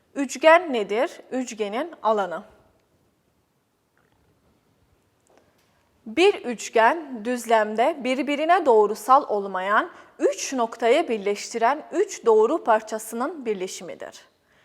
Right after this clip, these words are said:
Bir üçgen üç köşeden, üç kenardan ve üç açıdan oluşur. Şekilde de gördüğümüz gibi üçgenin üç köşesi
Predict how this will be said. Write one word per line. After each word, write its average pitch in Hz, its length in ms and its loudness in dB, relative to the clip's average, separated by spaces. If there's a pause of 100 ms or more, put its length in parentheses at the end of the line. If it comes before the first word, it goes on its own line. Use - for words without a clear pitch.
(840)
Bir 392 360 2
üçgen 220 600 2 (140)
üç - 440 -8
köşeden, 226 640 -2 (360)
üç - 380 -6
kenardan 214 640 0 (160)
ve 208 240 -2
üç - 380 -4
açıdan 240 540 0
oluşur. 180 500 -14 (400)
Şekilde 349 520 0
de 247 100 2
gördüğümüz 220 680 -2
gibi 196 420 -6 (460)
üçgenin 254 720 -4
üç - 600 -10 (260)
köşesi 214 760 -6